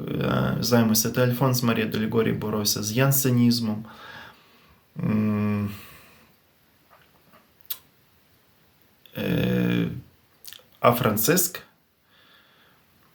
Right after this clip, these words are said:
е, оці церкви, перші оці церкви, три, наприклад, три святителі боролися з чим? З аріанством.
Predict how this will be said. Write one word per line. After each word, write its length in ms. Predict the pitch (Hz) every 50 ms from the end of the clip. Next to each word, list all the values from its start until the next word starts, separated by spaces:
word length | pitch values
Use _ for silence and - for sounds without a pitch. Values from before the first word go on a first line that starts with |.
| _ _ _ _ _ _ _ _ _ 127
е, 240 | 117 113 113 107 -
оці 300 | 151 147 147 - - 147
церкви, 460 | - - 127 113 107 - - - -
перші 560 | - - 123 131 127 127 123 - - - 120
оці 280 | - - - - - 110
церкви, 400 | - - 113 110 110 113 - -
три, 160 | - 110 107
наприклад, 420 | 107 107 101 - - - - - -
три 140 | - 117
святителі 560 | 117 - 113 104 101 - 113 110 - - 98 -
боролися 580 | - 107 104 110 101 101 101 98 - - -
з 140 | - - -
чим? 280 | - - 104 101 98 104
З 120 | - - -
аріанством. 840 | 120 113 113 110 110 110 113 113 110 110 - - - 110 107 107